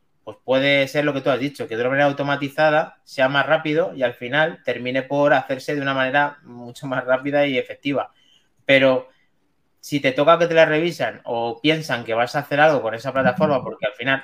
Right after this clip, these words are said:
Apple tiene que tener la mosca detrás de la oreja con ellos, porque no <laughs> deben de fiarse y siempre está el Pavel Durov, eh, metiéndose con, con la plataforma, pues al final es un día más en la oficina, como la noticia que acabamos de dar, aunque creo que falta, David ha dicho algo,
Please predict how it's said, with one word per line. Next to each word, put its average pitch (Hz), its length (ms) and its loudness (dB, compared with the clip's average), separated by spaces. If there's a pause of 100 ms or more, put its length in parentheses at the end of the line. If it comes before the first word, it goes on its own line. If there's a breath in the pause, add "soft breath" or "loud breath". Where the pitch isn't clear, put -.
(160)
Apple 139 340 2
tiene 123 240 -6
que 127 100 -4
tener 131 200 -4
la 117 140 -4
mosca 117 280 -4
detrás 123 280 0
de 120 80 -2
la 120 60 0
oreja 120 360 -6
con 107 180 -10
ellos, 127 400 -6
porque 101 720 -6
no 127 260 -4
<laughs> 135 40 -8
deben 127 260 0
de 120 120 -4
fiarse 127 440 -4
y 101 320 -8
siempre 127 320 -6
está 123 300 2
el 123 80 -6
Pavel 123 220 0
Durov, 127 240 -2 (580)
eh, 107 220 -4
metiéndose 120 640 -6
con, 120 340 -4
con 120 160 -6
la 120 120 -2
plataforma, 147 680 0 (580)
pues 127 160 -2
al 120 120 -2
final 131 340 0 (140)
es 135 240 -2
un 147 120 -2
día 143 220 2
más 143 240 -2
en 143 80 -2
la 143 80 4
oficina, 147 600 -4 (200)
como 117 280 -4
la 113 100 0
noticia 113 320 -2
que 123 60 0
acabamos 123 280 0
de 120 60 -2
dar, 123 260 2
aunque 113 500 -10 (120)
creo 123 220 0
que 123 80 -4
falta, 127 320 0
David 117 200 0
ha 127 40 2
dicho 127 240 -4
algo, 127 320 -2